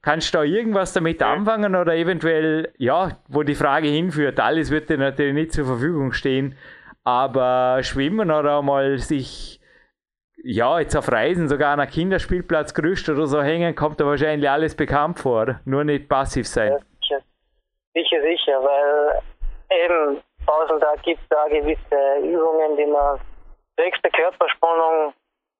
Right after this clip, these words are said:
Speaker 2: machen sollte und die mache ich auch. Ähm, ja, sowas wie ein Kältebecken.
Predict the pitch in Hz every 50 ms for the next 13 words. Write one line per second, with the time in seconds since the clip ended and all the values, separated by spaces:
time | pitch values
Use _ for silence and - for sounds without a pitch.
0 | _ - - - _ _ _ _ _ _ _ _ _ _ _ 175 170 175 185 -
1 | - 185 165 - 180 180 185 - - 156 151 135 151 147 143 147 147 - 156 151
2 | 147 151 151 156 156 - - _ _ _ _ _ _ _ _ _ _ _ _ _
3 | _ _ _ - 143 139 139 139 135 135 131 131 131 123 _ _ _ _ _ _
4 | _ _ 127 131 135 139 135 127 - - _ _ _ _ _ _ _ _ _ _
5 | _ _ _ - - 147 143 151 147 139 139 143 151 151 151 147 139 139 - -
6 | - 165 - - - 156 165 - - 165 - - 160 156 - - - 165 156 151
7 | 143